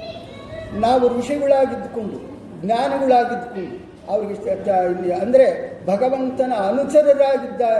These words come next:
ಇದ್ದವ್ರನ್ನ ನಾವು ಯಾಕಪ್ಪ ಶಾಪ ಕೊಟ್ವಿ ಹಾಗೆ ಅಂತ ಅನ್ನೋದು ಅವ್ರಿಗೆ ಕೂಡ, ಅವರಿಗೆ ಏನಂತ, ಅವ್ರಿಗೆ, ಅವ್ರು ಯಾಕೆ ಅಂತಂದ್ಬಿಟ್ಟಂದ್ರೆ ಬ್ರಾಹ್ಮಣ ಕೊಟ್ಟ ಶಾಪನ್ನ ಭಗವಂತ ಅದನ್ನ, ಅದನ್ನ ಪಾಲನೆ ಮಾಡಬೇಕು ಭಗವಂತ.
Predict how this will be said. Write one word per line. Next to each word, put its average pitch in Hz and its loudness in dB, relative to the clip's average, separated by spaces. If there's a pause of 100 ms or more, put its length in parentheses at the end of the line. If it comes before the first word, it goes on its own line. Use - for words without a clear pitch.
(140)
ಇದ್ದವ್ರನ್ನ 190 -6
ನಾವು 220 -2
ಯಾಕಪ್ಪ 233 -2 (140)
ಶಾಪ 196 -2
ಕೊಟ್ವಿ - -12 (460)
ಹಾಗೆ 233 4
ಅಂತ 226 -2
ಅನ್ನೋದು 202 -2
ಅವ್ರಿಗೆ 214 0
ಕೂಡ, 240 -2 (680)
ಅವರಿಗೆ 262 2
ಏನಂತ, 247 4
ಅವ್ರಿಗೆ, 220 -2
ಅವ್ರು 226 0
ಯಾಕೆ 233 0
ಅಂತಂದ್ಬಿಟ್ಟಂದ್ರೆ 185 -4 (480)
ಬ್ರಾಹ್ಮಣ 269 0 (120)
ಕೊಟ್ಟ 240 -2 (140)
ಶಾಪನ್ನ 233 -4
ಭಗವಂತ 208 -4 (520)
ಅದನ್ನ, 185 -2 (1400)
ಅದನ್ನ 196 2
ಪಾಲನೆ 233 2
ಮಾಡಬೇಕು 185 -4
ಭಗವಂತ. 156 -8